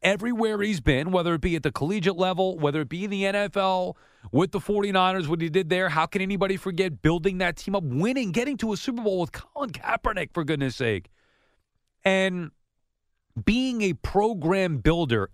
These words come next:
everywhere he has been. You know when you hire somebody like that,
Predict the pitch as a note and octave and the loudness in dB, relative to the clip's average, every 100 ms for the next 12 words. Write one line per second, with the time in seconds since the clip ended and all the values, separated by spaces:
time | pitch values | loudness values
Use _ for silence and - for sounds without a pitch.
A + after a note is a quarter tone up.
0 | - G3 F3 G3 C#3+ D3+ C#3 B2+ - C3+ | 2 2 2 -2 0 0 2 0 -2 -4
1 | D3+ B2 G#2 F2 G2+ C#2+ _ _ _ _ | -2 0 -2 -2 -2 -4 _ _ _ _
2 | _ _ _ _ C#3+ A#3 C4+ F#3+ E3 A3 | _ _ _ _ 2 2 2 0 2 2
3 | G3+ A#2+ G2 D3+ E3 F3+ B2+ F3+ F#3+ F3+ | 2 0 0 -2 0 -2 0 0 2 -2
4 | - E3+ C#3 C3 A#2 A2 G2+ A2+ E2+ C#2+ | 0 0 2 2 2 0 0 -2 -2 -6